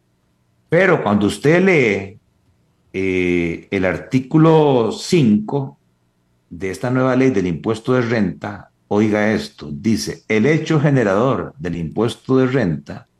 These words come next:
son los ingresos de capital, las ganancias y pérdidas de capital que provengan de bienes o derechos cuya titularidad corresponda al contribuyente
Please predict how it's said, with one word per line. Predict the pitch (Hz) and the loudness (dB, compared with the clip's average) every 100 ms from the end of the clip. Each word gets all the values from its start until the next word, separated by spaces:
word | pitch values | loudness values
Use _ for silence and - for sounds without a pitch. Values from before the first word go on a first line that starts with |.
| _ _ _ _ _ _ - | _ _ _ _ _ _ -14
son | - 127 110 82 69 - _ _ - | -4 0 0 -2 -4 -10 _ _ -2
los | 101 - | -2 0
ingresos | 98 104 135 156 | 0 2 2 2
de | 143 | 0
capital, | 151 113 123 - 107 104 101 - - _ _ _ _ _ | -2 -2 -4 -2 -2 -2 -4 -10 -18 _ _ _ _ _
las | 92 101 92 | -6 -2 -2
ganancias | 92 87 120 160 160 113 87 90 | -2 0 0 0 0 -2 -4 -6
y | |
pérdidas | - 113 120 127 143 135 | -4 0 0 2 0 0
de | 131 | -2
capital | 135 135 - 110 98 92 101 - _ _ _ _ - | -2 -4 -4 -4 -4 -6 -12 -20 _ _ _ _ -8
que | 98 | -6
provengan | - 90 104 127 139 135 | -2 0 2 2 2 2
de | 123 | 2
bienes | 110 131 127 92 - - | 2 2 2 -2 -6 -8
o | 92 | -4
derechos | 90 104 110 110 123 - - _ _ _ _ _ | 0 0 0 -4 -8 -10 -20 _ _ _ _ _
cuya | - 110 107 92 - | -2 2 2 0 -2
titularidad | - 147 147 139 135 127 120 113 - | -2 2 4 4 4 2 2 -2 -8
corresponda | - 92 82 - - 135 139 98 | -8 -6 -6 -10 -6 -2 0 0
al | 92 | -2
contribuyente | 117 107 135 139 120 113 113 - 135 | -4 0 2 2 2 -2 -4 -6 -10